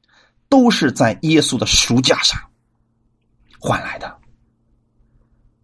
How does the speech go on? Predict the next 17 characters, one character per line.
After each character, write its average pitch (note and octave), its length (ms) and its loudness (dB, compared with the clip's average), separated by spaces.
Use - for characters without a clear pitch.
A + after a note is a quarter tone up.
爱 C#3 220 6
子 B2+ 140 0
的 A#2+ 100 6
血 B2 220 4
满 A2 340 6
足 A2+ 160 0
了 A2 100 4
神 A2 260 2
公 A2 280 0
义 G#2+ 80 0
的 F#2 120 -4
要 F#2+ 240 -4
求。 - 240 -2
换 C#3+ 300 4
句 A#2+ 80 -2
话 A#2 220 -2
说， A2+ 340 0